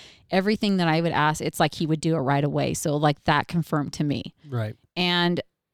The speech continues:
Speaker 1: it, it was bizarre. It was absolutely bizarre. And then it went,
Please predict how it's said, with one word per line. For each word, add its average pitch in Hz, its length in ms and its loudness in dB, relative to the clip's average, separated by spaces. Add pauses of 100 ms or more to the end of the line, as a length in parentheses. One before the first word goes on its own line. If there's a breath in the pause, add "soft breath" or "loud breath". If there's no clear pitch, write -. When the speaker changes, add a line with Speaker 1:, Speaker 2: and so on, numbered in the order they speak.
(320)
Speaker 1:
it, 190 160 -6
it - 380 -14
was 196 220 -4
bizarre. 175 460 2 (280)
It 202 140 0
was 190 160 2
absolutely 175 400 0
bizarre. 160 520 2
And 180 220 2
then 190 140 4
it 185 160 2
went, 180 720 0